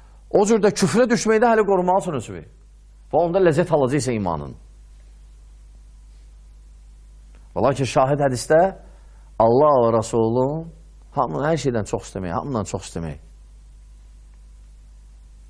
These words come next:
Və həmçinin başqa hədisdə Buxarı rivayət edib. Həmçinin Ənəs ibn, Ənəs ibn Malik radiyallahu anhu, anhu buyurur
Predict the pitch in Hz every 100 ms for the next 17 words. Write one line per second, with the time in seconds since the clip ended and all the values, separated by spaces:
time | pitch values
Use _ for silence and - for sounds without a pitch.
0 | - - - - - - - - - -
1 | - 156 196 202 196 175 208 156 196 156
2 | 185 135 127 120 80 107 190 202 196 190
3 | 196 - 165 170 - 69 92 160 170 165
4 | 175 147 135 139 143 147 139 139 151 -
5 | 139 156 160 165 - - - - 151 180